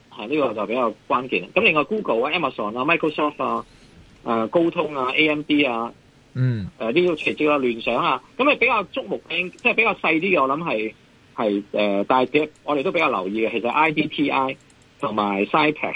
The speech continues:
Speaker 1: 咯，呢啲咯。
Speaker 2: OK。
Speaker 1: 咁我哋都會，呃，比較留意啲業績啊。
Speaker 2: 嗯。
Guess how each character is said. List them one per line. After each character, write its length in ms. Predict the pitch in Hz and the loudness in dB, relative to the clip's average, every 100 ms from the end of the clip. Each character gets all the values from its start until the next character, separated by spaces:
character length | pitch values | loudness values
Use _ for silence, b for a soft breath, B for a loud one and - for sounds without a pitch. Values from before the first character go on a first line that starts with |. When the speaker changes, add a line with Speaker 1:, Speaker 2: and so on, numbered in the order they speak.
| - | -4
Speaker 1:
咯， 140 | 120 - | -6 0
呢 120 | 151 143 | 0 2
啲 200 | 135 120 | 2 0
咯。 100 | 113 | 0
Speaker 2:
OK。 140 | 107 | 0
Speaker 1:
咁 220 | 127 139 | -2 2
我 140 | 135 113 | 2 2
哋 100 | 104 | 0
都 140 | 131 | 0
會， 340 | 120 107 107 104 - | 2 2 0 -2 -4
呃， 180 | 107 101 | -2 -2
比 40 | - - | -4 -2
較 100 | 123 | 0
留 160 | 85 | 0
意 140 | 92 107 | 0 0
啲 140 | 110 - - | 0 -4 -2
業 220 | 185 123 | 2 4
績 40 | 107 | 2
啊。 80 | |
Speaker 2:
嗯。 60 | - | -4